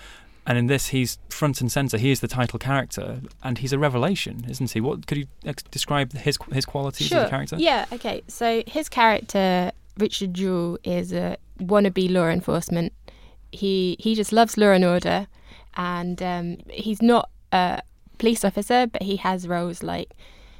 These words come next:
Speaker 2: security and on-campus police officer and stuff that is just slightly, slightly below the true official rank that he craves. Um, and he plays it really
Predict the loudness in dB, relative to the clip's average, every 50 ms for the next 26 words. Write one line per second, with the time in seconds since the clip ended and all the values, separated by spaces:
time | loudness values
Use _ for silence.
0 | -20 -20 -14 -8 -6 -6 0 4 6 6 6 6 4 0 -2 -4 -2 -2 -2 -4
1 | -4 -6 -6 -6 -6 -6 -8 -10 -12 -14 -20 -20 -20 -20 -20 -20 -14 -2 4 4
2 | 6 6 4 2 4 4 4 4 4 4 4 2 2 0 -4 -8 -8 -10 -10 -14
3 | -20 -20 -14 -6 -2 0 0 0 0 -2 -2 -4 -4 -2 0 0 2 2 0 -2
4 | -4 -8 -4 0 2 2 2 4 2 0 0 0 -2 -4 -4 0 2 4 4 4
5 | 4 2 0 0 -2 -4 -6 0 2 4 4 4 2 2 2 4 4 6 6 6
6 | 4 2 2 0 0 0 0 0 0 0 0 -2 -2 -4 -6 -8 -12 -16 -18 -18
7 | -18 -18 -20 _ -8 -2 2 4 4 4 2 0 -2 -4 -4 -4 -4 -4 -4 -4
8 | -2 -2 -4 -6 -8 -12 -16 -20 -12 -4 0 2 2 2 0 -4 -8 -12 -10 -8
9 | -8 -8 -6 -2 0 0 0 0 -4 -8 -10 -14 -16 -20 -20 -20 -20 -20 -20 -20
10 | -20 -20 -20 -20 -6 0 2 4 4 4 0 -2 -4 -8 -16 -20 -20 -20 -20 -20
11 | -8 0 2 4 4 6 4 4 2 2 0 -2 -2 -4 -6 -8 -12 -16 -18 -20
12 | -20 -20 -14 -8 -4 -4 0 4 4 4 4 4 0 -2 0 0 2 2 2 2
13 | 0 -2